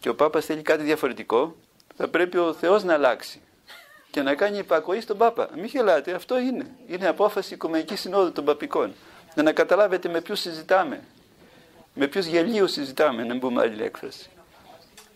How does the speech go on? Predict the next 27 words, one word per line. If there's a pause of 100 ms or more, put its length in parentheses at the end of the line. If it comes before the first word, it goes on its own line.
(380)
Βέβαια. (1040)
Είναι
πάνω
από
τον
Χριστό
ο
Πάπας. (440)
Άμα
ο
Πάπας
θέλει
κάτι
άλλο
από
ό,τι
θέλει
ο
Χριστός,
πρέπει
ο
Χριστός
να
υπακούσει
τον
Πάπα. (1400)
Ναι.